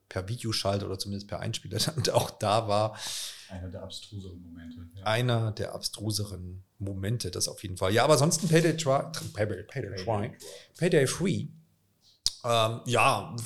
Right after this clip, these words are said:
Speaker 1: landet im Game Pass, deswegen werde ich's ausprobieren. Ähm,
Speaker 2: Ich muss sagen, dieser Trailer hat mich wieder so abgeschreckt.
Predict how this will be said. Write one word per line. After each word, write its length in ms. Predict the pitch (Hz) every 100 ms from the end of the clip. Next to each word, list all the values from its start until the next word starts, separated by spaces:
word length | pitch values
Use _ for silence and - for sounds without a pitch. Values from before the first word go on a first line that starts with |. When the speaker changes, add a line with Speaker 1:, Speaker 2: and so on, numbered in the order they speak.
| -
Speaker 1:
landet 360 | 131 123 165 180
im 100 | 160
Game 200 | 160 175
Pass, 260 | 185 190
deswegen 300 | 185 143 135
werde 140 | 131 131
ich's 100 | -
ausprobieren. 880 | - 156 - 160 175 202 233 - - - - - _ _ -
Ähm, 720 | 127 131 127 131 131 131 131 135
Speaker 2:
Ich 80 |
muss 180 | 98 -
sagen, 300 | 101 104 101
dieser 200 | 90 98
Trailer 340 | - 101 98 95
hat 120 | -
mich 140 | -
wieder 100 | 98
so 180 | 92 104
abgeschreckt. 640 | - - 101 - - -